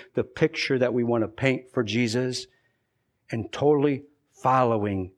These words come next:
Jesus. That was the problem with these religious leaders.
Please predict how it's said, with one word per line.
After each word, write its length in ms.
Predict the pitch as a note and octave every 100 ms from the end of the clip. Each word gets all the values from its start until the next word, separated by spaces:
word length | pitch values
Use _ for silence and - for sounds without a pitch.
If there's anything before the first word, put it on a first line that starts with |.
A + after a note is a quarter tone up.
| -
Jesus. 440 | F#2+ G#2 F2+ E2
That 180 | B2 D#3
was 160 | G3+ G3+
the 80 | G#3
problem 640 | - E3+ D#3+ C#3 A2 G2 - -
with 140 | A#2 A#2+
these 180 | A2+
religious 520 | G2+ G#2+ G#2+ G2 F#2 A2
leaders. 520 | G#2 F2+ D#2+ -